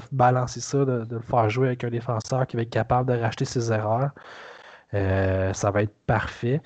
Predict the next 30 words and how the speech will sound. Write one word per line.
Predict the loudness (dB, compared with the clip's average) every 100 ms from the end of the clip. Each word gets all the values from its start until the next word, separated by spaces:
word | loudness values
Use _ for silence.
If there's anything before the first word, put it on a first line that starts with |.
| -8 -20 _
mais | -4 -2 0 0 0
dans | 2 4
l'ensemble, | 4 2 4 4 6
j'aime | 4 4
vraiment | 2 4 6 6 4
beaucoup, | 2 -4 -2 2 4
euh, | 6 4 2 2 2 0 0 -2 -6 -8
qu'est-ce | -2 -2 0
que | 0
Vancouver | 2 2 2 4 4
sont |
en | 2 0
train | 0
de | 0 0
faire | 4
avec | 4 4 2
leur | 0
équipe. | 0 -2 -4 -4 -14 -14 -16 -12 -4
Euh, | -2 -2
c'est | -6 -2
une | -2
équipe | -2 -2 -4 -2
qui | -2
s'approche | 0 2 6 6
d'un | 6
rajustement | 6 4 2 -2 0 -2
de | -2
la |
Coupe | -4 -8
Stanley. | -4 -4 -2 -2 -4